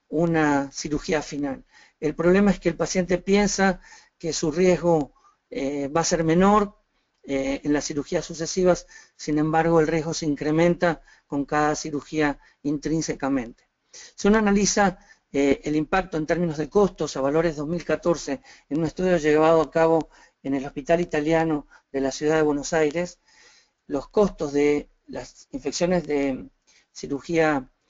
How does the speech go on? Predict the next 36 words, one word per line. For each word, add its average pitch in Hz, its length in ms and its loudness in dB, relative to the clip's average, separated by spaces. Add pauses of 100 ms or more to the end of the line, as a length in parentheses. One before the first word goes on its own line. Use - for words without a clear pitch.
(260)
ortopédica, 147 880 0
de 147 120 -10
cadera, 143 560 0 (540)
eh, - 220 -12
con 143 160 -2
resolución 143 480 -2
en 160 120 -2
dos 170 180 0
tiempos, 180 440 -4
llega 175 380 2 (320)
a 139 100 -8
un 165 120 -2
valor 160 280 4
de 165 100 2
veintitrés 139 480 -4
mil 175 320 2
dólares 156 640 4
aproximadamente, 135 1080 -4 (440)
lo 139 200 -4
cual 170 320 4
genera 156 380 -2
un 151 80 0
impacto 160 560 -2 (340)
en - 100 -8
términos 156 360 -2
de 147 80 -4
costos 151 400 -4
en 131 60 -2
el 127 60 -4
sistema 156 360 -6
de 156 80 -4
salud 165 380 -2 (460)
muy 160 240 0
importante. 139 600 -8
De 170 200 2
hecho, 190 360 0